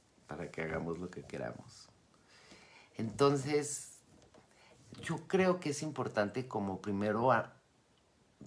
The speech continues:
reflexionar. También lo hemos comentado. Solo la reflexión nos hará conscientes. Si yo no hago un alto y no veo qué pasó y no entiendo, pues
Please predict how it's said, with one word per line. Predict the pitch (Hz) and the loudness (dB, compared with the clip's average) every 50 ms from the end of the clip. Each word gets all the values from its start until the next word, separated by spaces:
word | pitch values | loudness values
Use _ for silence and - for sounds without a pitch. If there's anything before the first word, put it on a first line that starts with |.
| - - - - | -18 -18 -16 -14
reflexionar. | - 95 95 98 98 - - 95 95 - - - - 104 95 92 95 104 110 113 - - - - - - _ _ _ _ _ _ _ _ _ _ _ _ _ _ - | -10 -6 -2 -2 -2 -2 -2 -6 -6 -6 -6 -6 -2 -2 0 2 2 4 4 2 2 -2 -8 -20 -20 -20 _ _ _ _ _ _ _ _ _ _ _ _ _ _ -6
También | - 90 90 90 90 90 - - - - _ _ | -2 0 0 0 0 -2 -4 -8 -18 -20 _ _
lo | - 76 87 90 | -8 -6 -4 -2
hemos | 87 90 - | -4 -4 -4
comentado. | - 90 87 82 82 78 - 92 90 78 - - - - - - - - - _ _ _ - | -4 -4 -4 -4 -4 0 2 2 2 2 2 -4 -10 -18 -20 -20 -20 -20 -20 _ _ _ -14
Solo | - - 98 101 104 107 117 | -6 -2 0 2 2 4 4
la | - - 98 | 4 4 4
reflexión | 98 98 92 92 - 90 - - - - - 113 104 101 101 117 120 | 2 0 -4 -4 -4 -6 -6 -4 -6 -4 0 2 2 2 2 0 0
nos | 104 95 92 - | 0 -2 -2 -2
hará | 92 85 82 82 - | 0 0 0 -2 -2
conscientes. | - - 87 90 98 - - - 151 175 196 98 - - 90 - | -4 -8 -6 -6 -6 -6 -6 -4 -2 -2 -4 -4 -4 -6 -8 -6
Si | - 104 95 | -6 -4 -2
yo | 98 117 117 | -2 0 0
no | 123 127 123 127 | 2 4 6 6
hago | 123 107 107 | 6 4 2
un | 113 107 98 101 104 | -2 0 2 4 6
alto | 107 117 120 120 113 - 107 95 | 6 6 6 2 0 -2 -2 -2
y | 90 | -2
no | 78 98 104 107 | -2 -2 -2 0
veo | 98 110 110 107 104 - | 0 2 2 2 0 -2
qué | - 120 | -4 -6
pasó | 117 - 98 95 - - - 107 110 110 | -6 -4 -4 -4 -4 -2 0 2 2 2
y | 104 98 | 2 0
no | 95 95 95 | -2 -2 -2
entiendo, | 95 98 90 - 127 131 117 110 101 92 90 92 90 - - - - - - - _ _ | -2 -4 -4 -2 0 0 2 2 0 0 0 -2 -2 -4 -10 -16 -16 -18 -18 -20 _ _
pues | - - - - | -16 -14 -14 -12